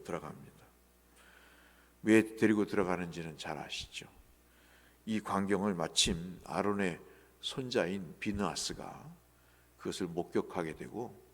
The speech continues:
그것을 참다 못해 창을 가지고 들어가서 그 두 남녀를 찔러서, 어,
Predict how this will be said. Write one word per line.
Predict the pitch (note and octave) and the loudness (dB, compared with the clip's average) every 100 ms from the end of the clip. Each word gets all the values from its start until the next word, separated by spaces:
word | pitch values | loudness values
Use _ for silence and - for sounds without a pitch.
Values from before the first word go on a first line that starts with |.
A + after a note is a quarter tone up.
| - - - - - _ | -20 -20 -20 -20 -20 _
그것을 | - - F#2+ | -14 -10 -4
참다 | - - C3+ D3 | -2 -2 0 0
못해 | G2+ - G2 | 0 -4 -8
창을 | - - E3+ D3 | -2 -2 0 0
가지고 | A#2 F2+ E2+ | 0 -2 -6
들어가서 | - - - - - G#2 G3+ - - - - - - _ | -10 -12 -10 -10 -8 -8 -10 -14 -20 -20 -20 -20 -20 _
그 | - G#2+ E2+ | -6 -2 -2
두 | - G#2 | -2 -4
남녀를 | F2+ D#2+ F#2+ F#2 D#2+ C3 - - - - - | -2 -4 -2 -2 0 0 -2 -8 -20 -20 -14
찔러서, | - - - - G#2+ A2 E3 - - - | -8 -6 -4 -2 -2 -4 -6 -16 -20 -20
어, | - | -18